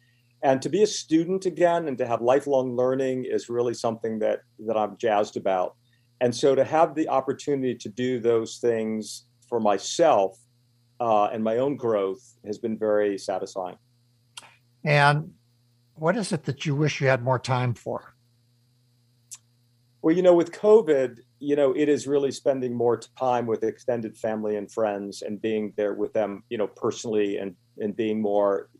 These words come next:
Speaker 1: you know, having big gatherings. We, we took a trip this summer. I took eight, eight family members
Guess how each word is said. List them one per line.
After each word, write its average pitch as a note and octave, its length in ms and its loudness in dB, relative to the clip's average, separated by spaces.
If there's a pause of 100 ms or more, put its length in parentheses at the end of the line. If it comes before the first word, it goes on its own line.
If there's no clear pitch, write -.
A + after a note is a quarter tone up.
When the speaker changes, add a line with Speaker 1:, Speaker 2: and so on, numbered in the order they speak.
Speaker 1:
you A#2+ 120 -6
know, A2+ 100 4
having B2 320 -2
big G2+ 180 0
gatherings. G#2+ 760 2 (300)
We, E3+ 200 4
we D#3+ 160 4
took - 160 4
a D3+ 80 4
trip - 320 0
this C3+ 200 2
summer. C#3 380 2
I A2 120 0
took A2+ 300 -6 (120)
eight, C3+ 240 -2 (400)
eight C3+ 320 -2
family B2 320 0
members G#2 600 0